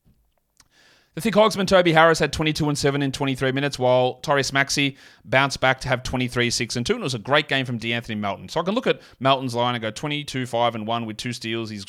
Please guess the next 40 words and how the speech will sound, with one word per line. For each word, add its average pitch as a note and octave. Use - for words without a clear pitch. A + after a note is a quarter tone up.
awesome." A#2+
I'm A3+
very A2
interested G#2+
to G#2+
see A2
that G#2
he G#2
played G#2+
thirty-seven B2
minutes, B2+
'cause C3+
early A3+
in F3+
the C#3
season, C3
Nurse F#3+
was E3+
playing C3+
him, C3+
like, A#2
twenty-eight, A#2+
and B2+
the C3+
other C#3
starter's B2+
thirty-seven. A#2
I A#2+
go, E3
"What B3+
are D#4+
you B3+
doing, D3+
Nicholas?" -
A -
little A#3+
bit F3
more, E3+
my D#3
guy. G2